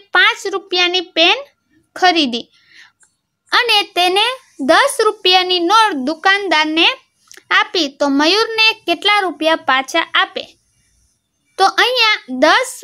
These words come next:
માઇનસ પાંચ કરવાના એટલે કેટલા મળે? પાંચ. તો જવાબમાં આવશે એ પાંચ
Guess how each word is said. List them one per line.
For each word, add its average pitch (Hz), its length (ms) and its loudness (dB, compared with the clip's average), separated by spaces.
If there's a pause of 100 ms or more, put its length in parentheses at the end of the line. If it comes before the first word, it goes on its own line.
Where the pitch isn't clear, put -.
માઇનસ 349 420 0 (160)
પાંચ 359 260 2 (180)
કરવાના 427 560 2 (200)
એટલે 320 260 0
કેટલા 466 500 0
મળે? 349 240 2 (540)
પાંચ. 392 280 2 (220)
તો 320 60 0 (160)
જવાબમાં 381 580 2
આવશે 480 260 -2 (280)
એ - 20 4 (420)
પાંચ 320 320 2